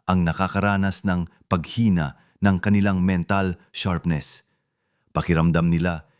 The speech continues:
hindi na sila kasing talas ng dati sa paggawa ng desisyon, sa paglutas ng problema, o sa pag-alala ng mga detalye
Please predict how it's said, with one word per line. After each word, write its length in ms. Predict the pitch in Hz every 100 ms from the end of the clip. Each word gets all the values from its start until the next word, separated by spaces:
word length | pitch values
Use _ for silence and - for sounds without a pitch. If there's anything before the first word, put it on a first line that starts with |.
| -
hindi 240 | 92 92
na 140 | 98 95
sila 260 | 104 98
kasing 320 | - 95 104
talas 400 | 98 107 95 -
ng 160 | 87 85
dati 400 | 95 92 80 67 _ _
sa 160 | -
paggawa 560 | - 85 85 90 82 - -
ng 160 | 85
desisyon, 640 | 78 - 85 104 87 65 -
sa 160 | - -
paglutas 640 | 85 80 87 - 95 -
ng 80 | 87
problema, 640 | 80 92 80 95 85 73 - _ _
o 240 | - 90 - _
sa 160 | - 98
pag-alala 640 | 92 87 87 90 90 - _ 92
ng 140 | 90
mga 200 | 87 87 80
detalye 560 | 82 98 92 82 73